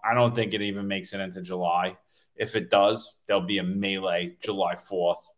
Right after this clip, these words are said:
and, and early on in July, and it'll be, it'll be pulled, and hopefully not too many people get hurt, you know? That's it, Eric. You wanna, you wanna end us off? I think, I think we, uh, crushed the barbecue, uh,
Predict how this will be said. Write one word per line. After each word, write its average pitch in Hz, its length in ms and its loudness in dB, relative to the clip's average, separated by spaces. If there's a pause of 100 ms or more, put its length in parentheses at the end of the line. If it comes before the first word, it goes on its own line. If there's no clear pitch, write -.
(280)
and, 98 280 -6
and 95 300 -6
early 101 360 4
on 92 220 2
in 90 100 0
July, 87 460 2
and 85 160 -4
it'll 82 180 -8
be, 85 180 -10
it'll 80 220 -12
be 76 240 -20
pulled, 76 400 -10 (360)
and 85 100 -16
hopefully 90 400 0
not 87 180 -2
too 90 120 -10
many 85 180 -4
people 80 300 -10
get 76 160 -8
hurt, 76 260 -12 (180)
you 76 80 -20
know? 73 200 -16 (2250)
That's - 160 -8
it, 95 100 4
Eric. 90 280 2
You 95 60 0
wanna, 95 260 2
you 95 80 -2
wanna 95 180 0
end 98 160 0
us 95 160 2
off? 113 240 10
I 98 60 4
think, 92 200 2
I 90 100 2
think 92 180 -2
we, 92 180 0
uh, 85 260 4
crushed - 380 0
the 90 60 -2
barbecue, 85 640 -2
uh, 80 180 -4